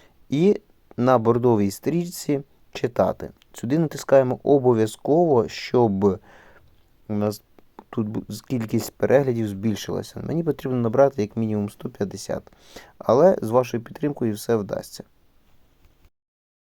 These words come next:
Вже завантажено перший розділ, і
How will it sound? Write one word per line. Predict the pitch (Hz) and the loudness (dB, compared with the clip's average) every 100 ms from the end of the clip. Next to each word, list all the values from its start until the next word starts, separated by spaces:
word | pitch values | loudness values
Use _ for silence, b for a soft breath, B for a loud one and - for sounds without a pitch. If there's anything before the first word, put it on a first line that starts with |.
| _ - _ - _ - _ b b b b b _ - | _ -20 _ -20 _ -20 _ b b b b b _ -6
Вже | 117 135 151 | 0 4 4
завантажено | 127 123 123 127 117 107 104 101 95 | 4 2 2 0 0 2 0 -2 -2
перший | - 123 - 117 | 0 0 0 0
розділ, | 143 180 160 156 - | 2 2 2 -2 -2
і | - | -4